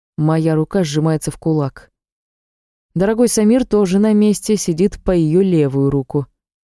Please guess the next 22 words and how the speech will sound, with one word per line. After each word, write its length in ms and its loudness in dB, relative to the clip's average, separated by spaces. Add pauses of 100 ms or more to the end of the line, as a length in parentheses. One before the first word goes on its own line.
(160)
Я 140 -2
просто 260 -2
охренеть, 460 0
как 160 -4
удачно 360 -2
зашел. 440 -4 (840)
Ее 220 2
приятель 400 0
не 80 2
в 60 -10
курсе, 340 -2
кто 240 -2
прессанул 640 0
его 220 0
территорию, 520 0
но 60 0
я 140 0
слышал, 340 -4
будто 280 -4
он 120 0
в 60 -4
гневе. 420 -2